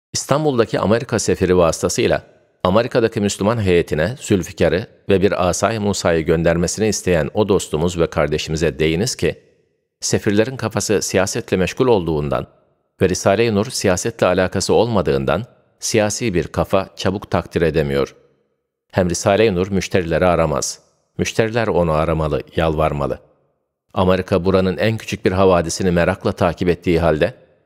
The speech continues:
buranın en büyük bir hadisesi olan Risale-i Nur'u elbette arayacaktır. Bundan sonra her meselemizde emir,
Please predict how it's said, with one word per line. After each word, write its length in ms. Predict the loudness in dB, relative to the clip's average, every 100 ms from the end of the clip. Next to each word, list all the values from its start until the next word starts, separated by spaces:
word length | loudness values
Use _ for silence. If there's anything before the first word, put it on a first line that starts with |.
| -2
buranın 340 | 2 2 2 0
en 180 | -2 0
büyük 220 | 0 0
bir 60 | -2
hadisesi 640 | 2 0 0 -6 -4 2
olan 300 | 2 2 -2
Risale-i 460 | -4 0 0 2 2
Nur'u 260 | 0 0 -4
elbette 440 | -2 0 -2 0 0
arayacaktır. 760 | 2 2 0 0 -4 -6 -10 -10 _ _ _ _ _ _ _ _ _ _ _ _ -2
Bundan 260 | 2 2
sonra 320 | 0 0 0 2
her 180 | 0
meselemizde 640 | 2 0 2 2 2 2 2
emir, 380 | 2 2 -2